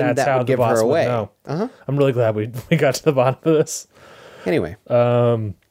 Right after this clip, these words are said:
Speaker 2: Very glad.
Speaker 1: Yeah. <laughs> Uh, but then Abed, he comes back 'cause he's already missed the movie at this point. He's come
Speaker 2: Mm-hmm.
Speaker 1: back and he says, "I was writing this cop movie. Troy thought it was hilarious. I couldn't tell him it wasn't a comedy.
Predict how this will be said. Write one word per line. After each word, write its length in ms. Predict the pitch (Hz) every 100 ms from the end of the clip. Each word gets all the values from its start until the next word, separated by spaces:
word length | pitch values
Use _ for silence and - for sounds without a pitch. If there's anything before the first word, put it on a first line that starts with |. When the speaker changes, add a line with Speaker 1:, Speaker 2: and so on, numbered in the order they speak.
| _
Speaker 2:
Very 200 | 113 127
glad. 440 | 127 127 120 104 110 - 139
Speaker 1:
Yeah. 260 | 139 113 - - 143 -
<laughs> 440 | 202 233 233 240 - 247 - _ - - - - - -
Uh, 440 | 147 147 147 143 135
but 120 | 143
then 300 | 175 180 165
Abed, 460 | 143 156 147 147 135
he 200 | 139 127
comes 280 | 143 139
back 400 | 110 135 131 - -
'cause 100 | 135
he's 140 | 131
already 180 | 135 120
missed 200 | 120 -
the 40 |
movie 200 | 120 110
at 40 | 110
this 140 | 110
point. 220 | - 110
He's 100 | 107
come 160 | - 120
Speaker 2:
Mm-hmm. 80 | 117
Speaker 1:
back 80 | 110
and 80 | 123
he 40 |
says, 180 | 110 110
"I 100 | 113
was 220 | 113 107
writing 240 | 110 104 107
this 180 | 104 -
cop 260 | 127 117
movie. 420 | 113 110 107 107 104
Troy 260 | - 117
thought 240 | 107 110 101
it 40 |
was 180 | 101 -
hilarious. 580 | 113 117 113 113 107 101
I 100 | 95
couldn't 260 | - 101
tell 140 | - 101
him 60 |
it 60 | 101
wasn't 260 | 98 95
a 40 | 95
comedy. 560 | - 107 101 104 104